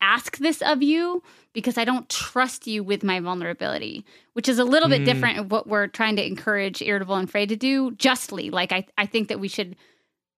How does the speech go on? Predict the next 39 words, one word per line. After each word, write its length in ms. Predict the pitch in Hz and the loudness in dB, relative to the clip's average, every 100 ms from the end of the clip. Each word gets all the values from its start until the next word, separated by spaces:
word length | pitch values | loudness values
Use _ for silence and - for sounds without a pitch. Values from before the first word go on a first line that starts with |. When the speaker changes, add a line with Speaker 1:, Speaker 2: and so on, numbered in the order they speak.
| _ _ - | _ _ 2
Speaker 1:
I 80 | 220 | 2
agree 300 | 214 254 269 | 4 4 6
with 180 | 226 220 | 6 4
our 140 | 202 | 4
path 360 | - 196 190 208 | 2 2 2 0
<laughs> 300 | 233 - - 427 - 415 427 440 359 | -2 -2 2 2 2 -2 -2 -2 0
Speaker 2:
Mm-hmm. 80 | 262 | 4
Speaker 1:
that 180 | 233 226 | 4 6
it 120 | 262 | 6
is 240 | 254 208 - _ _ | 4 2 -6 _ _
in 180 | 254 240 | 2 4
this 140 | 240 247 | 4 2
situation, 640 | 233 233 226 269 226 196 | -2 2 2 2 2 2
I 160 | 190 202 | 0 0
wanna 480 | 208 208 202 190 - | 2 2 2 0 0
uplift 500 | 233 233 220 220 - | -2 -2 -2 -2 -2
the 120 | 220 202 | 0 0
idea 380 | 196 190 208 | 0 0 0
that 140 | 185 - | 0 -4
you 240 | 185 226 | -2 -2
can, 440 | 233 285 247 240 226 _ _ _ _ _ _ _ _ | 0 2 2 2 -2 _ _ _ _ _ _ _ _
that 140 | 196 196 | -4 0
your, 200 | 220 233 | 2 2
your 360 | 226 214 208 202 | 0 -2 0 2
needs 320 | 220 320 320 | 4 6 4
are 160 | 247 196 | 2 2
valid 420 | 185 185 185 180 | 0 0 -2 -2
and 200 | 180 185 | -2 0
that 160 | 185 - | -2 -2
your 180 | 196 - | -4 0
emotions 440 | 233 240 269 226 | 2 2 0 0
aren't 240 | 208 196 - | 0 -2 -4
too 160 | 208 | -4
much, 360 | 190 190 180 - | 0 0 -2 -4
and 180 | 185 190 | -2 0
that 140 | 185 202 | 0 0
it 100 | 196 | 0
is 180 | 202 196 | 2 2
a 340 | 196 190 190 | 2 2 0